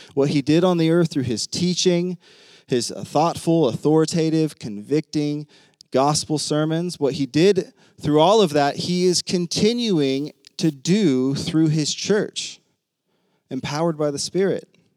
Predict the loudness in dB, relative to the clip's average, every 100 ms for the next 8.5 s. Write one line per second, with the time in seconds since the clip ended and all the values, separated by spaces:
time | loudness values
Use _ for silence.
0 | _ _ _ _ _ _ _ _ _ _
1 | -8 2 2 2 -2 -4 -16 -8 -8 -6
2 | -6 0 2 4 4 4 4 2 2 0
3 | 0 0 -4 -4 -4 0 0 2 0 0
4 | 0 2 0 -2 -6 -8 -2 -2 -2 -6
5 | -20 _ _ _ _ _ _ _ _ _
6 | _ _ _ _ _ _ -6 4 4 4
7 | 2 2 0 0 0 0 -4 -4 -4 -6
8 | -8 -10 -2 -2